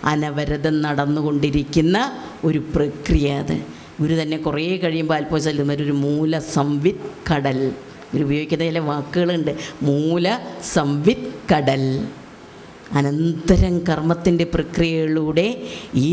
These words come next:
ചരാചരങ്ങളെങ്ങനെ സൃഷ്ടിച്ച് നിലനിർത്തി സംഹരിച്ച് കളയുന്ന ഒരു അനന്തമായ ചക്രം കറങ്ങിക്കൊണ്ടിരിക്കുന്നുണ്ട്. ആ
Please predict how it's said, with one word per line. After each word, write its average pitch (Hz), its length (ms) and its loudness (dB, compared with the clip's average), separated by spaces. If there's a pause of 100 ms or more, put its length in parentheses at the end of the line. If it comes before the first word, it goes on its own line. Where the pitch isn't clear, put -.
(160)
ചരാചരങ്ങളെങ്ങനെ 180 1160 0 (100)
സൃഷ്ടിച്ച് 175 560 2 (520)
നിലനിർത്തി 165 600 2 (580)
സംഹരിച്ച് 175 680 2
കളയുന്ന 160 520 2 (500)
ഒരു 151 180 2
അനന്തമായ 160 960 2 (200)
ചക്രം 180 440 2 (480)
കറങ്ങിക്കൊണ്ടിരിക്കുന്നുണ്ട്. 143 1300 2 (460)
ആ 190 40 4